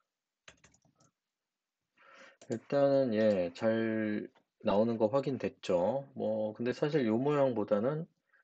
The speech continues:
아이디는 요럴 때 쓰는 게 아니죠. 뭐, 업데이트하거나 이-, 이럴 때 쓰기 때문에 여기에는 아바타라고 하고,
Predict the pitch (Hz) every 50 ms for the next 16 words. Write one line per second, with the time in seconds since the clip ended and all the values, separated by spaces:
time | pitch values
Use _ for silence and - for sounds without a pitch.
0 | _ _ - - 95 104 117 131 135 131 131 120 113 117 131 135 110 87 85 87
1 | 92 101 120 127 - - 131 - - 131 127 120 113 90 - - - - 95 95
2 | 92 85 76 73 - _ - - 127 123 - - - - 113 110 104 107 101 98
3 | 87 78 - - _ - 104 98 98 104 101 - - 98 - - 95 87 85 -
4 | - 85 71 82 85 92 117 113 92 76 - _ _ _ _ _ _ _ - -
5 | - - - _ _ _ _ _ _ - 90 90 90 - - 107 104 104 98 98
6 | 95 98 107 117 127 135 139 - _ _ _ _ _ - - - - 110 107 -
7 | - - - 101 101 95 90 - 92 87 85 78 - 104 107 101 90 78